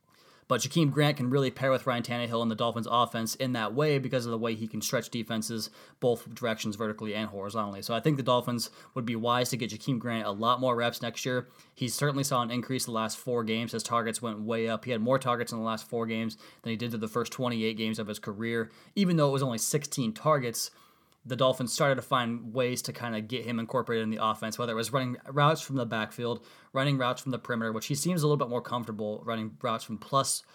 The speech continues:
splits. A plus split is when you line up outside the numbers, and you guys will read that in the article. Plus split is right outside the numbers. A plus plus split is where you're closer to the outside hash mark than you are the numbers. So those, those wide splits,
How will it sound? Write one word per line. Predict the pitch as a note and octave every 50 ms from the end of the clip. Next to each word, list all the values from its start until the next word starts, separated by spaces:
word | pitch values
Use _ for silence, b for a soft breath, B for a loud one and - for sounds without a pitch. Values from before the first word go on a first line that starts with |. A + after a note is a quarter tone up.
| B B
splits. | - - - - C3 A#2 G#2+ -
A | G#2
plus | - - - C3+ B2+
split | - - - C#3 C3 A#2+
is | A#2+ A2
when | A#2 A2+ A2+
you | A2+
line | A2+ A2+ A2 G#2+
up | - - -
outside | A#2 A#2 A#2 - - - A#2+ A#2
the | A2+ G#2+
numbers, | G#2+ A2+ A2+ G#2+ G#2+ G#2 G#2 - - B B B B B B B B B B B -
and | - A2+ A2 G#2+ G#2 G#2+
you | B2
guys | B2 C#3+ C#3
will | B2+ B2+
read | C3 C3 B2+
that | A#2+
in | A2+ G#2+
the | A2 A2
article. | A2 G#2+ - G#2+ G#2 G2
Plus | - - C#3+ C3+ B2+ -
split | - - C3+ C3 C3
is | A2+ -
right | G#2+ G#2+ A#2+ B2+
outside | B2+ B2+ A#2+ B2+ B2
the | A2+ A2
numbers. | A#2 A2+ A2 A#2 A2+ - -
A | G2+
plus | - - - C#3+ B2 - -
plus | - - - D#3 C#3+ C3 -
split | - - - A#2+ A2+ A2+ G#2+ - B B B B B
is | B2 A2
where | A2+ A#2
you're | G#2+ A2+
closer | - - C#3 C3 - B2+
to | G#2+ G#2
the | G2+ G#2 G#2 - -
outside | B2 C3+ B2 - - A2+ G#2
hash | - A#2 B2 A#2+ A#2 - -
mark | B2 A2+ G#2+ G#2 - - B B B B _
than | A#2 A2+ A#2
you | A2+ A2+
are | A2+ A2 A2
the | A2
numbers. | G#2+ G#2+ G#2 G2+ F#2+ G2+ G2
So | - A#2
those, | A2+ A#2+ A2+ -
those | - B2+ C3 A2+
wide | G2+ G#2+ A#2 A#2 A#2+ A#2+
splits, | - - C3 B2 A#2 -